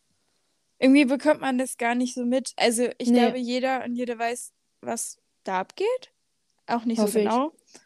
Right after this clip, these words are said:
Speaker 2: Ja, das
Speaker 1: Also,
Speaker 2: hab,
Speaker 1: also,
Speaker 2: hab ich nämlich auch
Speaker 1: naja,
Speaker 2: mit
Speaker 1: jede und
Speaker 2: Hm?
Speaker 1: jeder weiß, dass da was ist, sagen wir es mal
Speaker 2: Mhm.
Speaker 1: so. Was genau abgeht, weiß, glaub ich, niemand so richtig.
Speaker 2: Nee, ich glaub,
Speaker 1: Ähm,
Speaker 2: das kann man auch gar nicht genau wissen.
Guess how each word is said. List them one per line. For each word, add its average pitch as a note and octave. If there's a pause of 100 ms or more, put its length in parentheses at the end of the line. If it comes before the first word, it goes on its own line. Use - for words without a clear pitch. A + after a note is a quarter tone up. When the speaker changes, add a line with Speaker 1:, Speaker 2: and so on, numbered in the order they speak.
(160)
Speaker 2:
Ja, B3+
das C4
Speaker 1:
Also, -
Speaker 2:
hab, D4
Speaker 1:
also, C4
Speaker 2:
hab C#4+
ich C#4
nämlich C4
auch C#4+
Speaker 1:
naja, C#4
Speaker 2:
mit - (400)
Speaker 1:
jede C#4
und C4+
Speaker 2:
Hm? B3
Speaker 1:
jeder B3
weiß, B3+
dass A#3+
da A3+
was G#3+
ist, A3+
sagen A3
wir A3
es A3+
mal A#3+
Speaker 2:
Mhm. B3 (180)
Speaker 1:
so. - (120)
Was A#3+
genau A#3
abgeht, A3+
weiß, G#3+
glaub G#3+
ich, A3+
niemand C4
so C4+
richtig. C4+ (180)
Speaker 2:
Nee, G#3
ich G3
glaub, A3+
Speaker 1:
Ähm, A3+
Speaker 2:
das A3
kann -
man G#3
auch F#3+
gar G#3
nicht G#3+
genau G#3+
wissen. G#3+